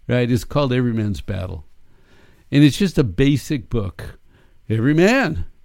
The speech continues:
right? Any man could take that book to church and start a group for men on sexual integrity, right? If you walked in with one, one of the books on sexual addiction, it's like everybody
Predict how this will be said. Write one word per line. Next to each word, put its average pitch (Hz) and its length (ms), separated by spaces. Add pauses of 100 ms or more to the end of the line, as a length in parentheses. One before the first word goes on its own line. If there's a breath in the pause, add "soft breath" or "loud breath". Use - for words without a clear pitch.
(180)
right? 139 260 (140)
Any 160 160
man 151 300
could 139 180
take 131 180
that 131 140
book 123 180
to 127 100
church 123 360
and 107 80
start 120 260
a 104 60
group 104 340
for - 140
men 151 260 (500)
on 113 80
sexual 131 300
integrity, 113 560 (580 soft breath)
right? 123 300
If 120 180
you 123 120
walked 139 340
in 147 240
with 113 200
one, 117 960
one 131 180
of 131 80
the 120 60
books 120 360
on 107 240
sexual 117 400
addiction, 123 520
it's 107 180
like 107 220
everybody 110 260